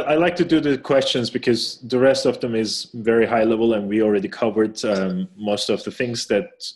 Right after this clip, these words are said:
it's the same thing with Azure, Microsoft Cloud, uh, Google Cloud and Amazon S three. So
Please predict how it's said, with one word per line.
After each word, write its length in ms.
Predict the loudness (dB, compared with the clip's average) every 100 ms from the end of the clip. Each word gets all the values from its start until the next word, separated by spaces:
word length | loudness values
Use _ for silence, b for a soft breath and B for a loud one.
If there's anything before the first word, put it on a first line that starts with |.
| -14 -14 -12
it's 280 | -12 -10 -8
the 100 | -6
same 280 | -4 -4
thing 220 | -4 -4 -2
with 120 | -2
Azure, 440 | -4 -2 -2 -2 -4
Microsoft 520 | -8 -6 -6 -8 -6
Cloud, 380 | 0 2 2 -2
uh, 220 | -6 -6
Google 320 | -4 -2 -2
Cloud 280 | -2 -2 0
and 140 | -2 -4
Amazon 340 | -4 -6 -6
S 200 | -8 -8
three. 200 | -8 -6
So 380 | -6 -6 -6